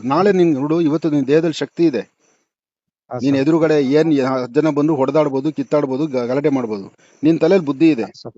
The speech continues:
Speaker 1: ನೀನ್ ಇನ್ನೂ ಇಂಥ ನೂರು
Speaker 2: ಹಾ, ಸರ್.
Speaker 1: ಕೇಸುಗಳನ್ನ ಇನ್ನೂ ಹ್ಯಾಂಡಲ್ ಮಾಡ್ಬೋದು. ಆದ್ರೆ ಕೊನೆಗೆ ಒಂದ್ ದಿವಸ ವೀಕ್ ಆಗಿ ದೇಹ ಮೂಲೆಗೆ ಬಿದ್ದಾಗ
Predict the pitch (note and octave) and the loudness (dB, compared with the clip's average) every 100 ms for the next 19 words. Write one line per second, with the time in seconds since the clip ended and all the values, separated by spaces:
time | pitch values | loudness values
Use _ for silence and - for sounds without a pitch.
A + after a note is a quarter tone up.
0 | _ C#3 D3 D3+ F#3+ E3+ D3+ C#3 D#3+ B2+ | _ 0 2 4 4 4 2 2 2 2
1 | D#3 D#3+ C#3+ D#3+ E3 C#3+ F3+ C3+ C#3+ C#3 | -2 -2 -2 0 2 4 2 2 0 -2
2 | B2+ A2+ G2 F2+ _ _ _ _ _ A#2+ | -2 -4 -8 -12 _ _ _ _ _ -10
3 | C3 B2+ C#3 G3+ G3 F3 D#3 D#3 B2 F3 | -10 -6 -4 -2 0 0 0 -2 0 0
4 | F3+ D#3+ A#2+ C#3+ D#3 C3 D3+ D3+ B2+ A#2+ | 0 -2 -2 -4 -2 -2 0 -2 -4 -6
5 | A2 | -6